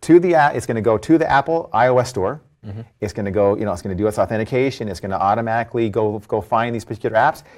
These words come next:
Speaker 1: It's then gonna go add those four apps into, uh, into Intune, and look, it's done. Okay. Uh, if we kinda scroll up on this right here, let's just kinda look through.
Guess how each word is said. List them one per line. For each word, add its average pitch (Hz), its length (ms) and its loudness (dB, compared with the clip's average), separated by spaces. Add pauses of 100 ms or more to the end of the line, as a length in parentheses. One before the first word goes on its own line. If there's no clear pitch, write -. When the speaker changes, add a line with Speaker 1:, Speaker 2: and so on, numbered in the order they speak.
Speaker 1:
It's 104 100 -8
then 117 140 0
gonna 107 140 -2
go 104 200 0
add 139 240 4
those 131 180 -4
four 120 260 0
apps 120 300 2
into, 117 600 -6
uh, 98 240 -2
into 113 160 -8
Intune, 113 520 -4 (520)
and 113 300 0
look, 117 100 2
it's 92 100 -6
done. 95 220 -2 (560)
Okay. 120 260 -6 (540)
Uh, 110 160 6
if 110 100 0
we 131 80 2
kinda 127 180 0
scroll 151 380 6
up 160 160 6
on 147 140 4
this 147 180 0
right 143 160 4
here, 131 240 4
let's 123 120 0
just 123 120 -4
kinda 123 180 0
look 120 200 2
through. 123 220 2